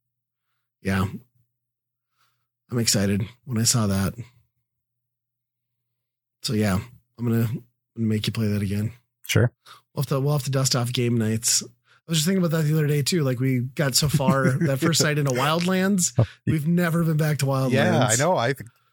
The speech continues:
Speaker 2: I keep looking at that game like, "Yeah, that was kinda fun. I like that
Speaker 1: Yeah,
Speaker 2: game."
Speaker 1: it's so
Speaker 2: And then
Speaker 1: stupid. <laughs> It's, it was, it was a really dumb, fun game.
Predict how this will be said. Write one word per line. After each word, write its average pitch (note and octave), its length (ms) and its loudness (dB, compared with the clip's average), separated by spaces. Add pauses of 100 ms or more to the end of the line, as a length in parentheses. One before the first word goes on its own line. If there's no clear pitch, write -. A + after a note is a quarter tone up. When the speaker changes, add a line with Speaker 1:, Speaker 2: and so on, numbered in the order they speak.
(120)
Speaker 2:
I A#2 40 -6
keep E3 200 -2
looking D#3+ 200 0
at C#3 120 2
that A2 120 0
game G#2 220 0
like, F2+ 180 -2
"Yeah, G2+ 160 2
that A#2 120 4
was B3+ 120 -2
kinda A2+ 200 0
fun. F2 320 0
I G2 60 0
like B2 180 0
that - 100 2
Speaker 1:
Yeah, C4 60 2
Speaker 2:
game." F2+ 160 4
Speaker 1:
it's F#2+ 100 2
so A3+ 120 2
Speaker 2:
And A2+ 80 4
then C3 140 6
Speaker 1:
stupid. C3+ 760 -2
<laughs> - 40 -12 (1000)
It's, C#3 140 0 (160)
it F3 80 -2
was, G3+ 220 0
it E3+ 80 0
was A3 180 0
a A3 60 0
really G#3 180 0
dumb, D3 280 0
fun C#3+ 240 0
game. B2 480 0